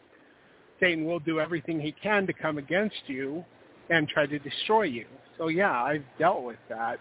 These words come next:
but I've also dealt with God and with angels and with receiving revelations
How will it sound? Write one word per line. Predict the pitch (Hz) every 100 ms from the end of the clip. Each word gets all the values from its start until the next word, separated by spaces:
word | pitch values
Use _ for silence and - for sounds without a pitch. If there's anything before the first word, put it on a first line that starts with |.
| - -
but | 175 156 156 - - - - _ _ _ _ -
I've | 160 160
also | 151 151 151 190
dealt | 175 147 160 -
with | 139 139 147 - - - - 185
God | 185 202 143 123
and | 123 131 135 143
with | 143 170
angels | 165 175 180 131 113 113 156
and | 147 143
with | 143 139 - -
receiving | 139 - 151 156 170
revelations | 131 123 123 123 123 117 - 117 113